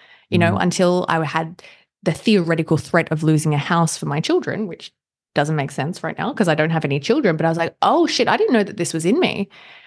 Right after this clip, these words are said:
Speaker 1: I'm glad that we had this conversation.
Speaker 2: Mm,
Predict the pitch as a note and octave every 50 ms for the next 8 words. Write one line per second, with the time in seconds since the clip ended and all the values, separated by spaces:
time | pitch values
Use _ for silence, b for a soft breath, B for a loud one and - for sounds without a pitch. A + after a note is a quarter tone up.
0 | B B B - F#3+ G#3+ G#3+ F3+ E3+ D#3 D#3+ D3 D#3+ F#3+ - A#3+ - C4 B3 G#3
1 | F3+ D#3+ D#3+ - G3+ A3 - - - E3 D#3 - G#3+ - - E4+ F#4 F4+ - -
2 | - - - F#3 - _ _ _ _ _ _ _ _ _ A2 G#2+ G#2 G2+ G2+ G2
3 | F2+ F2 G2